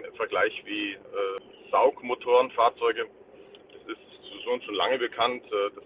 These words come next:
ist schon mit dem alten M sechs so gewesen. Man sieht es aber auch mit, bei Ferraris, äh, bei McLaren, äh, alle Fahrzeuge, die Turbomotoren haben, das ist, das ist ein ganz, ganz allgemeines, äh, ähm,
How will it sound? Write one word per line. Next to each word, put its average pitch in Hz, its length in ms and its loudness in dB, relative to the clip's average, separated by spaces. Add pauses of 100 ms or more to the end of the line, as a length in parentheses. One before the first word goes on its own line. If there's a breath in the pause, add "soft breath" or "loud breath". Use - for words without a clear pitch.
ist 104 100 -8
schon 107 160 -4
mit 104 80 -2
dem 101 80 -4
alten 107 300 2
M 101 200 -6
sechs 120 240 0
so 127 140 -4
gewesen. 120 520 -4 (920)
Man 117 140 -6
sieht 156 100 -6
es 131 100 -8
aber 117 180 10
auch 117 120 4
mit, 113 200 -4 (420 loud breath)
bei - 100 -4
Ferraris, 110 640 2
äh, 104 480 2
bei 113 140 0
McLaren, 107 440 0 (100)
äh, 107 40 -8 (160)
alle 160 160 4
Fahrzeuge, 120 440 2
die - 120 -20
Turbomotoren 107 420 -2
haben, 101 160 -2
das 95 100 -18
ist, 101 220 -20
das 104 220 -10
ist - 160 -20
ein 104 80 -20
ganz, 104 160 -2 (920)
ganz 101 180 -2
allgemeines, 101 540 -2
äh, - 20 -20
ähm, 87 1300 -6